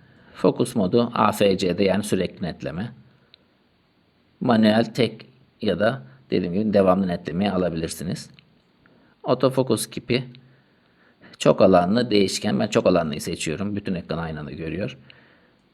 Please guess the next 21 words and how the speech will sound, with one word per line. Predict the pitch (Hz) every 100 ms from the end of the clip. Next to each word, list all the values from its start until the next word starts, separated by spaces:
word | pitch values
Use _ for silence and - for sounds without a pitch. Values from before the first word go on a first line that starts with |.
| _ _ _ _ _ -
H | 131 123 -
D | 123
M | 127
I | 123
çıkış | 123 - 120
bir | 120
göstergesi | 113 107 95 87 -
kapat. | - 131 143 147 - - - - - _ _ _ _ - _ - - -
Dört | 160 131 -
K | 92
film | - - 104
çıkışı, | 101 - - 71 120
S | 120 -
D | 107
kart, | - 107 - - _ _ _ _ _ _
H | - 107 -
D | 104
M | 104
I | 98
kayıt | 98 98
kontrolü | - 90 - 69 67